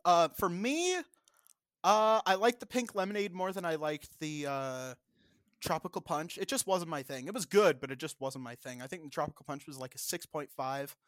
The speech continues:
and I give the pink lemonade about a seven. Um, it's hard to get the mix quite right, though. That's, that's always been my thing about, like,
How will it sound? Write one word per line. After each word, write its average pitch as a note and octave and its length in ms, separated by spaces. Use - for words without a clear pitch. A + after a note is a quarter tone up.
and F3 100
I F#3 60
give E3+ 160
the - 60
pink D#3+ 240
lemonade C#3+ 320
about B2+ 200
a B2+ 60
seven. C3 560
Um, B2 440
it's F#3+ 160
hard D#4+ 180
to C4 60
get C4+ 160
the G3 80
mix E3 640
quite D3+ 280
right, C3 320
though. B2+ 180
That's, E3+ 360
that's B3+ 200
always D4+ 280
been G#3+ 180
my D#3 220
thing A3 320
about, D#3+ 280
like, C#3 440